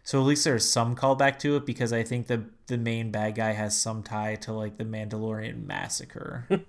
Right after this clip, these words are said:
Speaker 1: But I, uh, I could be reaching.
Speaker 2: Yeah, I, I really have to get in and, and, like, I should watch Clone Wars. Maybe I'll do that bef-, since I've got Disney Plus for another month. Maybe I'll dive into, like, Clone Wars and Rebels.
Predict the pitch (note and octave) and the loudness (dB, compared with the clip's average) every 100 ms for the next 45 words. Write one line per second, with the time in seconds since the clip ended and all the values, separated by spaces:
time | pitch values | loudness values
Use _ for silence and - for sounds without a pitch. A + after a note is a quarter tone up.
0 | G3 - F#3 - F3 - E3 - - - | -2 -2 -4 -4 -6 -8 -12 -14 -20 -20
1 | - B2 A#2+ A#2+ A2 - B2 A#2 A2+ A#2+ | 0 4 6 4 2 -4 -4 -2 0 0
2 | A#2+ B2 A2 G#2 - - - A#2+ A#2 A#2+ | 0 0 -2 -4 -6 -10 -10 -4 2 4
3 | A2+ A#2 B2 B2 - - C3 B2 A#2+ A#2 | 6 6 8 6 4 4 4 4 4 4
4 | A2+ G#2+ A2 G2+ G#2+ G#2+ G#2+ G#2 G#2 - | 2 -2 -4 -2 0 0 -2 -2 -4 -6
5 | - G#2 G2+ G2+ G2+ G2 - - _ _ | -8 -6 -4 -2 -2 -4 -8 -20 _ _
6 | - - - C3+ - - F#2 F2 - F#2+ | -16 -14 -8 -6 -6 -6 -6 -6 -8 -6
7 | F#2+ F#2+ G2 F#2+ - B2+ C3+ B2+ G#2 A2 | -4 -2 -2 -4 -4 0 4 4 4 0
8 | G2 G2 F#2+ - A2 - A#2+ B2+ G#2 G#2+ | -2 -4 -10 -12 -10 -6 0 0 2 0
9 | G#2+ F#2+ G#2 - G2+ G2 - G#2 G2+ F#2+ | -2 -4 -6 -4 -4 -4 -6 -4 -4 -6
10 | G2 G2+ - G#2+ G2+ G2+ F#2 F#2+ F#2 G2+ | -8 -10 -8 -8 -2 -2 -2 -4 -4 -4
11 | G2 G2 G2+ F#2 - G2 G2 G2 F#2+ G2+ | -4 -6 -6 -6 -6 -4 -2 -4 -4 -2
12 | G2+ G2 G#2 - | -2 -2 -4 -6